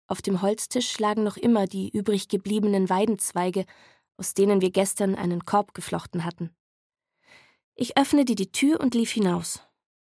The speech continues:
Für April war es dieses Jahr ziemlich warm, so dass in unserem kleinen Garten neben der Hütte schon die unterschiedlichsten Blumen blühten.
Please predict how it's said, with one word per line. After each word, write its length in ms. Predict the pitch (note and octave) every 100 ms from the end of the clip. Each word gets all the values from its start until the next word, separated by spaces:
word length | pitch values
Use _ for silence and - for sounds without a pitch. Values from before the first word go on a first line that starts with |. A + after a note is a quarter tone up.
| _
Für 160 | - -
April 440 | - C4 C#4 A3
war 120 | G3+
es 180 | G3 -
dieses 360 | A3 G#3 G3+ -
Jahr 180 | G3+
ziemlich 400 | G3+ A3 G#3 G3
warm, 340 | G#3+ A3 G3+ F#3 _ _
so 180 | - G3
dass 260 | G3 F#3+
in 140 | - -
unserem 320 | G3 G3+ G3
kleinen 400 | - F#3+ F#3+ F#3+
Garten 380 | F3+ F#3+ - G#3+
neben 220 | G3+ G3
der 120 | F#3+
Hütte 260 | A3 - A3 - - _
schon 200 | - A3
die 120 | G#3 G3+
unterschiedlichsten 760 | A#3 A#3 G#3 A3+ A3 G3 G#3+
Blumen 320 | G3+ A#3+ A3
blühten. 400 | F3+ F3+ F3+ F#3